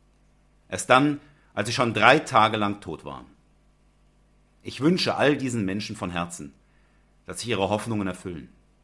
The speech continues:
die sie in Jesus setzen. Aber möglicherweise werden manche viel Geduld mitbringen mü-, müssen. Möglicherweise müssen manche dieser Hoffnungen erst sterben, damit neue Hoffnung lebendig werden kann.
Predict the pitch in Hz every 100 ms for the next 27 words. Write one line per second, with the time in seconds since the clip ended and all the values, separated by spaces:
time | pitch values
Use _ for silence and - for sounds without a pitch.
0 | _ 87 80 78 78 78 78 - 71 -
1 | 65 _ _ _ _ _ _ _ _ _
2 | _ _ _ _ _ _ - 98 110 170
3 | 160 156 113 82 90 110 95 90 90 101
4 | 139 - 64 _ _ - 113 117 113 104
5 | 87 85 73 - 67 65 64 62 - 78
6 | - 69 _ _ _ _ _ _ _ _
7 | _ _ _ _ _ _ - 95 101 110
8 | 98 98 113 131 123 - _ _ - 117
9 | 117 123 104 151 151 117 113 92 - 101
10 | 98 87 - - 82 76 95 98 95 _
11 | _ _ _ _ _ - 82 85 95 95
12 | 98 85 82 90 82 87 78 73 69 -
13 | 65 62 -